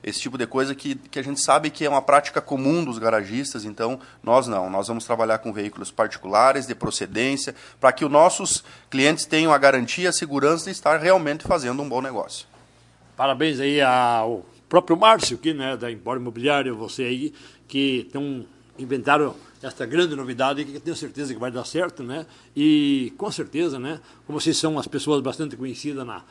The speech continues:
Speaker 2: na comunidade regional aí, né, tem essa facilidade pra fazer bons negócios aí,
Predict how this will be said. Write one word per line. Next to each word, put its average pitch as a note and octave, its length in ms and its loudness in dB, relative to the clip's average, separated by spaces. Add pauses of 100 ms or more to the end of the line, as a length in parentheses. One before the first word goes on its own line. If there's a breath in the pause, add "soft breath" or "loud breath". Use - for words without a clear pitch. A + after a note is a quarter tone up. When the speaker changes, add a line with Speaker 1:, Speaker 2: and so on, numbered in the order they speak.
(240 soft breath)
Speaker 2:
na A2 80 -10
comunidade B2+ 500 -4
regional C3+ 500 2
aí, C#3 140 -6
né, C#3+ 140 -12 (380 soft breath)
tem C3+ 160 -4
essa C3+ 160 -10
facilidade B2 580 -4
pra B2 160 -8
fazer B2 260 -4
bons D3 300 2
negócios B2 480 -6
aí, D#3 160 -6